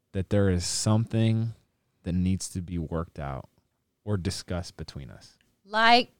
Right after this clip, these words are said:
Speaker 2: calendars.
Speaker 1: Calendars, where it's like, okay, clearly this is an area of immaturity for me. Scheduling.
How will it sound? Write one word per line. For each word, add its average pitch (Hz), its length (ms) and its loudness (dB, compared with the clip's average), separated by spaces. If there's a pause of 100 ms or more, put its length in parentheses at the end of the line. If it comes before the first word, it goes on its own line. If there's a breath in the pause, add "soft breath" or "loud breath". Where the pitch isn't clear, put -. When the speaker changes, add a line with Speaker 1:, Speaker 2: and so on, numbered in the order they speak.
(180)
Speaker 2:
calendars. 185 1000 2
Speaker 1:
Calendars, 98 880 0
where 101 180 -2
it's 95 100 -2
like, 92 240 -2
okay, 120 420 4 (920)
clearly 151 360 2
this 123 220 2
is 123 80 -2
an 117 120 -2
area 113 280 0
of 98 80 -4
immaturity 104 560 -2
for 78 140 -12
me. 69 180 -14 (320)
Scheduling. 69 560 -8